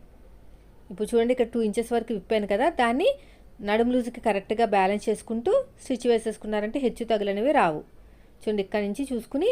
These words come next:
నడుము లూజ్కి నేను already మార్కింగ్ వేసేసుకున్నాను. పట్టిని లోపలికి ఫోల్డ్ చేసి స్టిచ్ వేసుకున్నామంటే మీకు హెచ్చు తగులనేవి అస్సలు రావండి, అంత బాగుంటుంది. చూసారు కదా మీరే మెసేజ్ చాలా బాగా కుదిరిందని చెప్పేసి.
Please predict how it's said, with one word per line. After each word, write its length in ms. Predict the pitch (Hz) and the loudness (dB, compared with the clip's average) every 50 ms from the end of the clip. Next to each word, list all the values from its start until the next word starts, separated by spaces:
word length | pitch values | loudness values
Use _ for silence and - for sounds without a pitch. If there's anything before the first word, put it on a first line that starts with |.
| 392 254 | 2 2
నడుము 220 | 214 202 208 220 220 | 2 2 2 2 0
లూజ్కి 240 | 226 208 208 - 220 214 | 0 -2 -2 -4 -4 -2
నేను 120 | 208 196 185 185 | -2 0 0 0
already 260 | 180 190 190 220 220 208 | 0 0 0 0 0 0
మార్కింగ్ 320 | 185 180 175 - 214 196 196 185 | 0 0 -2 -2 -2 -2 -2 -2
వేసేసుకున్నాను. 580 | 180 190 180 - - 185 170 160 165 214 330 494 494 - - - - - - - - - - - - - - - | -2 -4 -6 -8 -8 -8 -6 -4 -2 -2 -2 -2 -4 -6 -12 -20 -20 -20 -20 -20 -20 -20 -20 -20 -20 -20 -4 0
పట్టిని 320 | 220 202 196 - 233 226 226 208 | 0 0 0 -2 -2 0 2 2
లోపలికి 320 | 202 196 196 220 196 214 - | 2 2 0 -2 -6 -4 -2
ఫోల్డ్ 200 | - 208 196 196 | 0 0 0 0
చేసి 120 | 202 190 190 | -2 -2 -4
స్టిచ్ 200 | - 190 - - 196 | -6 -8 -6 -6 -6
వేసుకున్నామంటే 580 | 190 185 - 196 190 185 185 185 185 190 285 330 339 | -6 -6 -8 -8 -6 -4 -4 -4 -2 2 2 2 2
మీకు 140 | 330 - - 233 | 0 -2 -2 -2
హెచ్చు 160 | 208 208 208 196 | -2 -4 -4 -2
తగులనేవి 360 | 208 190 185 190 196 214 262 254 | -2 -2 0 -2 -2 0 0 0
అస్సలు 240 | 233 - - 196 185 180 | -2 -2 -4 -4 -2 -2
రావండి, 280 | 160 160 160 165 180 196 | -2 -2 -2 -2 -4 -4
అంత 160 | 180 180 175 196 180 180 | -4 -4 -4 -6 -4 -4
బాగుంటుంది. 560 | 175 170 175 185 196 185 208 180 170 214 302 440 494 - - - - - - - | -2 -2 -2 -2 -4 -4 -4 -4 -2 0 0 0 -2 -4 -8 -20 -20 -18 -10 -6
చూసారు 320 | 233 233 226 302 294 285 285 | -4 -2 2 2 2 4 2
కదా 140 | 262 226 220 208 | 2 2 2 0
మీరే 200 | 208 202 208 214 202 196 | 2 2 2 2 2 0
మెసేజ్ 300 | 190 180 - 214 185 - - - | 0 -2 -2 -6 -8 -6 -4 -2
చాలా 240 | 202 180 185 196 202 202 | -2 0 0 0 -2 -2
బాగా 280 | 202 196 196 185 202 196 190 185 - | -2 -2 -2 0 -2 -2 -2 -2 -4
కుదిరిందని 420 | 202 180 180 180 180 180 170 170 165 | -6 -4 -4 -2 -2 -4 -4 -4 -6
చెప్పేసి. 340 | 160 - - 165 - - | -8 -8 -8 -10 -8 -10